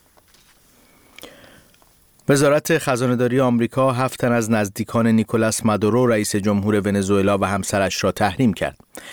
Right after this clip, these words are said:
اسکات بسنت، وزیر خزانه‌داری ایالات متحده، در بیانیه‌ای که جمعه شب منتشر شد، این افراد را به حمایت از دولت مادورو و دست داشتن در قاچاق مواد مخدر متهم کرد.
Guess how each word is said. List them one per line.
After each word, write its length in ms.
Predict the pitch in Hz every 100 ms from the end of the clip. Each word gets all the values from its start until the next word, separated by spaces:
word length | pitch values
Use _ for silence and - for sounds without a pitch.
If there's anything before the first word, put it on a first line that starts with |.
| - - -
اسکات 420 | 123 - 123 -
بسنت، 420 | 110 - 156 147
وزیر 340 | 117 101 104 104
خزانه‌داری 640 | 107 101 101 92 95 98
ایالات 380 | 101 98 95 -
متحده، 520 | 95 90 92 95 92
در 200 | 90 95
بیانیه‌ای 520 | 90 92 92 92 95
که 120 | 90 90
جمعه 380 | 101 95 90
شب 280 | 98 - - -
منتشر 420 | 95 - 123 -
شد، 320 | 92 131 147 - - -
این 140 | 160 156
افراد 400 | 107 113 113 107
را 80 |
به 140 | 104 98
حمایت 400 | 95 92 95 101
از 160 | 90
دولت 400 | 82 95 98 -
مادورو 540 | 98 95 87 92 120 135 - - -
و 60 |
دست 380 | 117 123 110 -
داشتن 360 | 117 98 113 107
در 160 | 98
قاچاق 380 | 95 95 - 92
مواد 420 | 95 90 90 85
مخدر 560 | 92 92 110 104 170 123 - - -
متهم 440 | - - - 78 -
کرد. 340 | 67 -